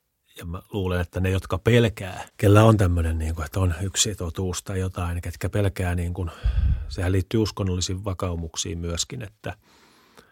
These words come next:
että ja on, on sitä itse asiassa jossain kaksituhatta kuusi vuoden kirjoituksessani käsitellytkin, että,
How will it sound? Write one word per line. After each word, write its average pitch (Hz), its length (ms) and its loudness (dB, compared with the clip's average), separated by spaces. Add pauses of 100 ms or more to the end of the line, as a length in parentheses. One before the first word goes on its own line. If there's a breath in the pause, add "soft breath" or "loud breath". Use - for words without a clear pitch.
(220 soft breath)
että 87 260 -14
ja 85 160 -6
on, 87 140 -8
on 90 200 -4
sitä - 200 -10
itse 87 240 -10
asiassa 90 260 -10
jossain 95 340 -10 (1300 soft breath)
kaksituhatta - 600 -8
kuusi 143 340 12
vuoden 101 260 2
kirjoituksessani 110 800 2
käsitellytkin, 110 840 2
että, - 300 -12